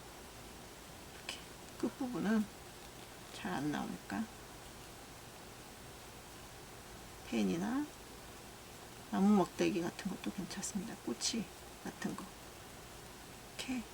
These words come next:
끝까지 다 잘 빼주세요. 끝부분까지.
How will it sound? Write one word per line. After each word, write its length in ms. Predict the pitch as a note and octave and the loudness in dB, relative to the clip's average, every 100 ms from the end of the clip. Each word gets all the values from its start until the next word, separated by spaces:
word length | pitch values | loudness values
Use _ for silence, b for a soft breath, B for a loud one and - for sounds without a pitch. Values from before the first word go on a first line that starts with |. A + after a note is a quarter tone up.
| - | -4
끝까지 580 | A3+ - - - A3 C4 - - - - | -4 -2 -2 0 0 0 -2 -12 -12 -8
다 100 | - - - | -8 -8 -4
잘 300 | - - F#3 - | 2 2 2 4
빼주세요. 680 | A3 A3+ B3+ F#3+ F#3 G3+ C#4+ - - - - - - - - - - - - - - - - - - - - - | 2 4 2 2 2 2 0 -4 -12 -12 -12 -12 -12 -12 -12 -10 -10 -10 -10 -10 -10 -10 -10 -10 -10 -10 -10 -2
끝부분까지. 880 | G#3+ - G3+ F#3+ F#3 - - - | -2 2 2 2 0 -4 -4 -2